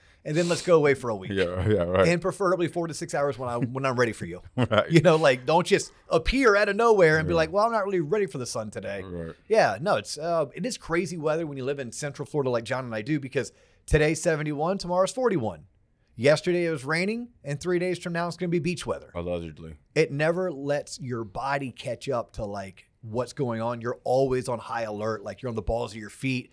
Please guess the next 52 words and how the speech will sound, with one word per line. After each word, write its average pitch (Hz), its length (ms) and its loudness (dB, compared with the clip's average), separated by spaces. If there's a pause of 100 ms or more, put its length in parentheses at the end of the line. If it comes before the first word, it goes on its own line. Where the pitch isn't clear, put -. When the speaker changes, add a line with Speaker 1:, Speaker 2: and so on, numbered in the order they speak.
(140)
Speaker 1:
your 135 100 -2
head's 127 240 0
on 123 120 -4
a 113 40 -10
swivel, 131 460 -4
like 117 180 -4
you're 123 80 -6
ready 120 200 -4
to 101 60 -10
tackle 123 540 0
Speaker 2:
I 98 60 0
haven't 110 260 -2
seen - 140 -6
Speaker 1:
some 127 180 4
Speaker 2:
snow 95 480 -2
in, 90 80 -4
like, 120 160 0
Speaker 1:
defender. 123 180 -4
Speaker 2:
seven 95 360 0
years, 90 280 -6
and 82 120 -8
apparently 90 560 -6
there's 85 180 -10
snow 90 420 -4
everywhere 87 440 -4
but 87 280 -4
Florida, 78 360 -8
so 80 200 -12
shout 87 300 -2
out 90 160 -8
to - 120 -16
snow. 87 420 -8 (180)
Speaker 1:
Shout 165 380 -2
out 175 160 0
to 123 80 -10
snow, 151 260 -8
yeah. 139 260 2
They 117 120 -2
got 143 160 0
hella 139 320 -4
snow. 117 200 -6
Were 113 100 -2
you 135 40 -2
watching 160 300 -2
any 160 80 -4
of 165 40 -4
those 139 120 -2
football 156 320 -2
games 180 180 -8
this 185 160 -12
weekend? 240 320 -10
Speaker 2:
Yeah, 85 240 -12